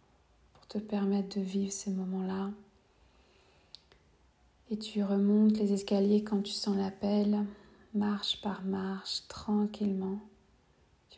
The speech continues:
remontes jusqu'en haut, jusqu'à la plateforme du troisième œil, de ton front. Tu reprends conscience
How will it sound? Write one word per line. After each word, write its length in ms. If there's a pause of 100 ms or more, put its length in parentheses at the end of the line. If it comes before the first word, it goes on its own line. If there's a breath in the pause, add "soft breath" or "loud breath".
remontes 320
jusqu'en 640
haut, 160 (840)
jusqu'à 280
la 140
plateforme 540
du 80
troisième 480
œil, 300
de 420
ton 160
front. 400 (3500 soft breath)
Tu 160
reprends 340
conscience 480